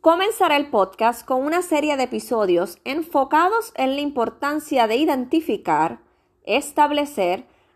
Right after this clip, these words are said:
y mantener límites saludables con ustedes mismas y con los demás, para de esta forma minimizar posibles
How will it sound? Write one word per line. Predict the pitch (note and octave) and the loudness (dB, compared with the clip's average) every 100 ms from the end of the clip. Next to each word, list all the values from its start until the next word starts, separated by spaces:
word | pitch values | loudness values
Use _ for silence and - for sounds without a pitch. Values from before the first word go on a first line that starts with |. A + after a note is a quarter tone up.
| - | -4
y | E4 | 0
mantener | G4 G4+ F4+ C#4 B3 G#3+ G#3+ - - | 2 2 0 -2 0 0 -2 -6 -10
límites | A3 D#4 G#4+ G#4 F4 - | -4 -2 -2 -2 -4 -8
saludables | - G#3 A3 C4+ F#3+ D#3+ D#3+ F3+ - _ | -6 -2 0 2 2 2 0 -4 -10 _
con | - D#3+ | -10 -10
ustedes | E3 A3+ C4 D#4 | -8 -4 -2 -2
mismas | C#4 C#4+ D4 E4 D#4 - - | -2 -4 -2 -4 -4 -10 -16
y | G3 | -8
con | E3+ D#3+ | -2 -2
los | D#3+ - | -2 -4
demás, | F3 D3+ - - _ _ _ _ _ _ _ - | -8 -8 -12 -20 _ _ _ _ _ _ _ -2
para | F3+ F3 | 2 4
de | E3+ G3 | 4 2
esta | C4 D4+ | 0 -2
forma | C#4+ - G#3+ E3+ F3 - _ _ - | -2 0 -2 -2 -6 -10 _ _ -8
minimizar | A3 D4+ F4 E4+ D4+ - F3 - - _ _ | -2 0 2 0 0 2 0 0 -8 _ _
posibles | A3+ A#3 C#4 C4 B3+ B3 | -6 -4 -4 -2 -2 -4